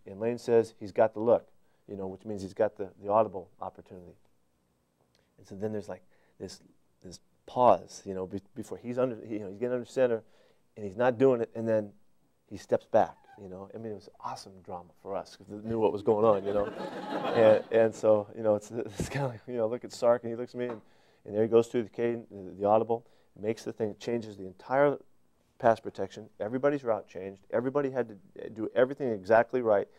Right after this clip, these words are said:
They did the, they, they executed the, the, the, the automatic perfectly. He sets back, throws the ball to our best guy, and hits this historic, you know, sixty-yard play down, you know. And that, that moment is just such an awesome moment when it happens.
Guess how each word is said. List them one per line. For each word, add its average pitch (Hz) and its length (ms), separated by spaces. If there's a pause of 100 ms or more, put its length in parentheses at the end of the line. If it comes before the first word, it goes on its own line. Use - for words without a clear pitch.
(200)
They 104 100
did 127 220
the, - 80 (180)
they, 101 140
they 101 200
executed 120 460 (240)
the, 98 60
the, 95 100
the, 90 380
the 95 80
automatic 110 400 (360)
perfectly. 101 520 (320)
He - 160
sets 123 300
back, 110 300 (120)
throws 117 220
the 135 60
ball 107 200
to 95 140
our 87 80
best 113 340
guy, 98 300 (360)
and 95 120
hits 113 180
this - 220
historic, 113 560 (240)
you 107 100
know, 95 180 (560)
sixty-yard 110 540
play 107 220
down, 104 240 (120)
you 101 60
know. 92 140 (400)
And 98 180
that, 131 240 (180)
that 117 240
moment 117 460
is 95 320
just 110 260
such 113 200
an 90 100 (160)
awesome 101 420
moment 101 360
when 90 160
it 87 100
happens. - 460